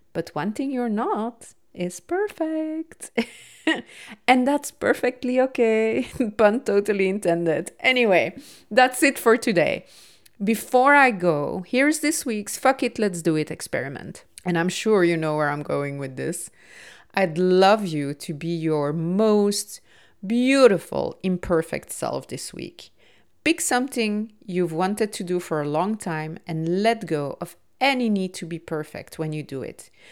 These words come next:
Go ahead, make mistakes, screw up a few times,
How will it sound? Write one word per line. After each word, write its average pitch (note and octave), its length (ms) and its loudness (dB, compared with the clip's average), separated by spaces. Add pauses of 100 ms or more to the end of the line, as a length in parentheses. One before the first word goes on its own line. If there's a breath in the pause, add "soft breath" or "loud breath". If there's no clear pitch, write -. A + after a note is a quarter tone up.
(440 loud breath)
Go A3+ 240 8
ahead, F#3 600 2
make G3 260 -2
mistakes, F#3+ 720 -2
screw - 460 2
up G#3 160 2
a F#3+ 60 -2
few F#3+ 200 -6
times, E3 520 -4